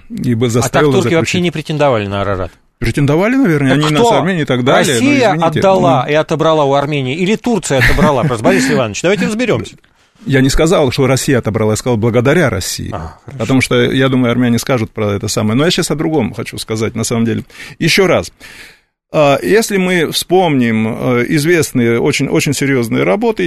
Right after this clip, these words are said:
Speaker 1: э, абсолютно четкие, там, с цитатами, со всеми делами и так далее, того же, к примеру, Суворова, да, э, и других, э, специалистов в этой области, мы понимаем, что Россия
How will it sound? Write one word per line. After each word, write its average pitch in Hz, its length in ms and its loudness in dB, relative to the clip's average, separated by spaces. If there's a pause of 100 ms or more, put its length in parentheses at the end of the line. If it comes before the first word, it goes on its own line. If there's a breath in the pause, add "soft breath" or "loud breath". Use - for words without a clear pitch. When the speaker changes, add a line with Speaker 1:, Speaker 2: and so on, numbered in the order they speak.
Speaker 1:
э, 147 440 0
абсолютно 160 440 -2
четкие, 151 380 -4
там, 113 260 0
с - 60 -6
цитатами, 139 460 -2
со 120 160 -2
всеми 120 240 0
делами 117 340 0
и - 20 -4
так 117 180 -4
далее, 120 180 0
того 156 260 2
же, 98 140 -2
к - 60 -20
примеру, 113 680 0
Суворова, 151 600 0
да, 165 420 0
э, 120 320 0
и 123 260 0
других, 135 460 -2
э, 110 320 -2
специалистов 143 680 -2
в 113 40 0
этой 110 220 0
области, 113 420 -2
мы 175 140 -2
понимаем, 151 500 0
что 123 320 0
Россия 160 640 0